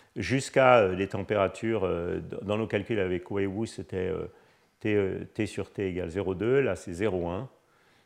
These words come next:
Euh, je crois que c'est un petit peu l'extrême qui peut être fait dans ce régime. Euh,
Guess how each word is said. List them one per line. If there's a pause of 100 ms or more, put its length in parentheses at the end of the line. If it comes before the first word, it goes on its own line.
(160)
Euh,
je
crois
que
c'est
un
petit
peu
l'extrême
qui
peut
être
fait
dans
ce
régime. (640)
Euh,